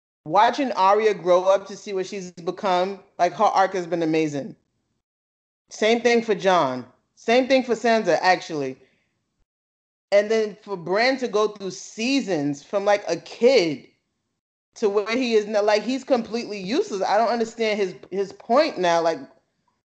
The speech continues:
I don't know. It's a lot of things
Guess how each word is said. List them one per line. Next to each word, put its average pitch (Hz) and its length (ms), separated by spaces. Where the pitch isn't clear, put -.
I 185 120
don't 226 160
know. 185 200
It's 202 140
a 208 40
lot 190 220
of 190 100
things 180 340